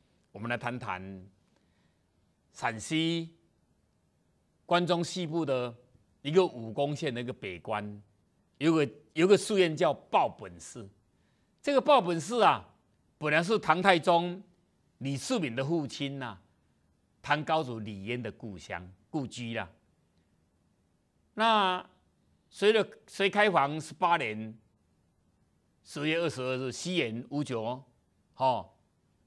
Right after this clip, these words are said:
五九九年一月二十三日，唐太宗李世民也是出生在这个地方。这个地方呢，啊，可以说依山而建，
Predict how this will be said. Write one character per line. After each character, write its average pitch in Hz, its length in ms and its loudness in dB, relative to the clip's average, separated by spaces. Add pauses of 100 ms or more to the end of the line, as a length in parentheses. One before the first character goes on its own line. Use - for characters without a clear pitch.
(1000)
五 165 120 0
九 175 180 2
九 123 200 -2
年 113 340 -6 (520)
一 170 120 0
月 175 80 4
二 160 60 0
十 139 60 -4
三 139 260 -2
日， 131 220 -6 (540)
唐 165 160 -2
太 196 160 6
宗 190 200 4
李 123 140 -4
世 180 160 -2 (100)
民 104 340 -8 (880)
也 123 100 -8
是 147 140 -4
出 156 200 -2
生 143 200 -6
在 127 140 0
这 120 100 -4
个 110 100 -4
地 101 200 -10
方。 90 240 -12 (1500)
这 233 100 6
个 214 60 8
地 220 180 2
方 202 180 8
呢， 165 260 2 (420)
啊， 131 260 0
可 180 160 -2
以 - 20 2
说 175 220 -2
依 202 160 -4
山 185 240 2
而 139 160 -4
建， 127 360 -4